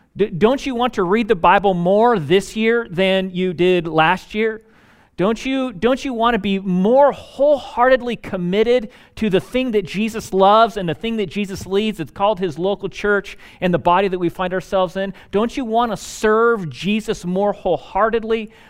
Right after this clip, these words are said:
with more of a fervent attitude more than you did last year? Don't you want more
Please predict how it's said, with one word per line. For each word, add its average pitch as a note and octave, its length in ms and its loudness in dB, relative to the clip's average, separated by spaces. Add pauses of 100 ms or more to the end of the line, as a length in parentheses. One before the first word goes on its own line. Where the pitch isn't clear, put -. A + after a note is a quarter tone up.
(100)
with F3 240 -2
more F#3+ 320 0
of F3+ 80 -2
a - 20 -18
fervent A3 440 0
attitude G3 720 -2 (160)
more F3+ 400 2
than G3+ 220 -2
you G3 160 -2
did G3 220 2
last F3+ 420 -2
year? G#3+ 160 -4
Don't A3 300 -6
you B3+ 100 -8
want A3 300 -2
more G#3 500 0